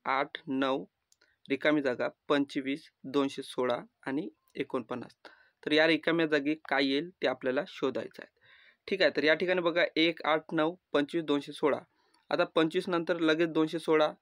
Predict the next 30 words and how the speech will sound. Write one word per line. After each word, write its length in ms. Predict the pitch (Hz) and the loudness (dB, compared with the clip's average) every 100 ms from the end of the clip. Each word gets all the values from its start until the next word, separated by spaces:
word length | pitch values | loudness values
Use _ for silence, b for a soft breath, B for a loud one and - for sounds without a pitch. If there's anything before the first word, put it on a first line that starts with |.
| - | -8
त्याच्यानंतर 460 | 143 156 151 147 - | -4 0 0 -2 -4
एकोणपन्नास, 600 | 135 151 143 135 131 135 _ _ _ _ _ _ - | -2 -2 -2 -2 -4 -6 _ _ _ _ _ _ -2
एक 200 | 160 175 | 2 2
नंतर 300 | 165 170 - | 2 2 2
आठ, 360 | 147 156 - - | 2 2 -2 -4
त्याच्यानंतर 480 | - 139 147 151 - | -2 2 2 2 -2
एक 180 | - 147 | -2 -2
संख्या 280 | - 143 147 | -2 -2 -2
कमी 240 | - 139 | 0 0
झाली 200 | 131 127 | -2 -4
आहे. 100 | 131 - B B B - | -8 -10 B B B -6
तर 120 | - | -2
इथे 220 | - 190 | 2 2
काय 180 | 190 185 | 6 6
होत 180 | 180 190 | 6 4
आहे 100 | 185 | 2
की 160 | 190 | -2
डिस्टन्स 560 | 143 147 - 185 180 156 | 0 -2 0 -2 -2 -2
जो 100 | 165 | 0
काही 220 | 175 175 | 2 0
आहे 220 | 165 143 - _ _ _ _ - | -2 -6 -6 _ _ _ _ -2
तो 60 | |
ए-, 140 | 160 - - 135 | 0 0 -2 2
लगेच 320 | 151 175 170 | 4 2 2
वाढत 320 | 151 160 170 | 4 4 4
आहे, 100 | 185 | 2
लगेच 340 | 165 143 156 - | 2 2 -2 -2
कमी 240 | 135 131 | -2 -2
होत 160 | 117 | -4
आहे. 80 | - | -12